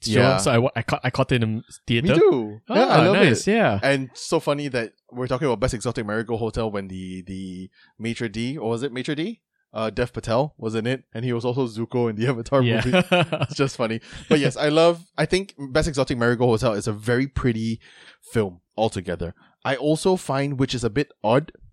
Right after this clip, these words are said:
Speaker 2: one that popped into my head when you asked me a question was The Shining.
Speaker 1: The Shining.
Speaker 2: Yeah, Stanley Kubrick
Speaker 1: Okay.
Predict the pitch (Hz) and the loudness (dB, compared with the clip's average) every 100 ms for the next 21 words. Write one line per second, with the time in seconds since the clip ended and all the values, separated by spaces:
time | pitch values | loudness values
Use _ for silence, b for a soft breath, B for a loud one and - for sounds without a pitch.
0 | _ - _ _ _ - 131 147 120 95 | _ -20 _ _ _ -4 -2 0 -4 -6
1 | - 156 - 120 110 107 131 107 104 104 | -4 -4 -4 -10 -6 -4 -4 -4 -6 -4
2 | 104 113 101 107 117 95 - 104 - 95 | -6 -8 -8 -6 -6 -6 -6 -6 -6 -6
3 | 98 147 - _ B B B - - 95 | -8 -10 -12 _ B B B -8 -8 -6
4 | 104 120 90 95 110 110 85 147 147 160 | -6 -6 -8 -8 -2 -2 0 -2 0 0
5 | 160 110 | 2 2